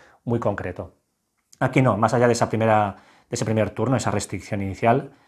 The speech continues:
luego ya podemos movernos y, y cambiar posiciones sin problema. El alemán no tiene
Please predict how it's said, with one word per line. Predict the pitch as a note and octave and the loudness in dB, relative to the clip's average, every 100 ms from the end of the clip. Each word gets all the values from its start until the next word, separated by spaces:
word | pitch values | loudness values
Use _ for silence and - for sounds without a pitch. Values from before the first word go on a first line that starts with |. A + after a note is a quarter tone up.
| _ | _
luego | - G2+ | -6 0
ya | G#2+ | 0
podemos | G2+ F#2+ F#2+ F2+ | 0 -6 -8 -8
movernos | F#2 G2+ G2+ G#2+ - | -8 -6 -4 -4 -6
y, | F#2 F2+ - | -10 -12 -12
y | G#2+ | -8
cambiar | - F#2+ G#2 F#2 - | -4 -2 -2 -2 -6
posiciones | - F#2+ F2 G2+ G#2+ | -12 -10 -8 -6 -6
sin | - | -8
problema. | F#2 F2+ F2+ - | -10 -10 -8 0
El | B2 | 4
alemán | B2+ B2+ C3+ | 4 4 2
no | B2 | 0
tiene | A2+ G#2+ G2+ F#2+ | -2 -4 -4 -8